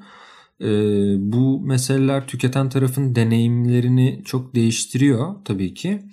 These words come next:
Ama aslında üretenlerin de, e, bir takım, e, reflekslerini, e, değiştiriyor. Yani dinleyici açısından bence bu maceranın başı.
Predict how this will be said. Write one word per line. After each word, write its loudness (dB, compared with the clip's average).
Ama 2
aslında 0
üretenlerin 2
de, -6
e, -2
bir -10
takım, -6
e, -8
reflekslerini, -4
e, -6
değiştiriyor. -2
Yani -2
dinleyici 6
açısından -2
bence 0
bu -2
maceranın 2
başı. 0